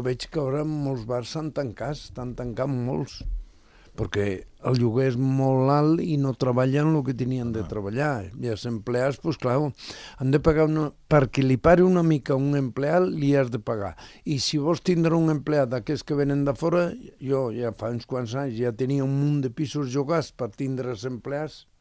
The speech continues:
Speaker 1: els camarers i cuiners i coses d'aquestes, pues, avui en dia encara més.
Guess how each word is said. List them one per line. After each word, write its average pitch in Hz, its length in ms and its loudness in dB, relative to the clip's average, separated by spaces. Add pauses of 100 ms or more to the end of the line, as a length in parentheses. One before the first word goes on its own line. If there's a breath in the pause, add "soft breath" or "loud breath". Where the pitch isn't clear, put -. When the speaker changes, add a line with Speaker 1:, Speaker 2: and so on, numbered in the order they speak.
(240)
Speaker 1:
els - 100 -20
camarers 123 600 -4
i 127 100 -8
cuiners 120 560 -4
i 131 80 -8
coses 120 400 -4
d'aquestes, 147 600 -2 (380 loud breath)
pues, 117 200 -8
avui 127 320 -6
en 123 120 -6
dia 139 180 -6
encara 139 300 2
més. 120 280 -8